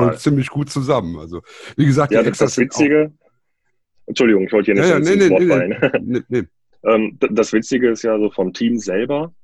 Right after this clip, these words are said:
Speaker 1: kannte ich vielleicht vorher drei, vier Leute. Den Rest
Speaker 2: Mhm.
Speaker 1: des Teams, wir kannten uns alle untereinander gar nicht. Also alle kannten dann irgendwie so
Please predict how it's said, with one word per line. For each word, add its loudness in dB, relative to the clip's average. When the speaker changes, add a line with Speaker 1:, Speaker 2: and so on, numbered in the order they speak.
Speaker 1:
kannte -4
ich -4
vielleicht -2
vorher -2
drei, -6
vier -4
Leute. -2
Den -6
Rest -2
Speaker 2:
Mhm. -2
Speaker 1:
des -8
Teams, -4
wir -4
kannten -6
uns -4
alle -2
untereinander -6
gar -6
nicht. -10
Also -2
alle -2
kannten -8
dann -4
irgendwie -6
so -6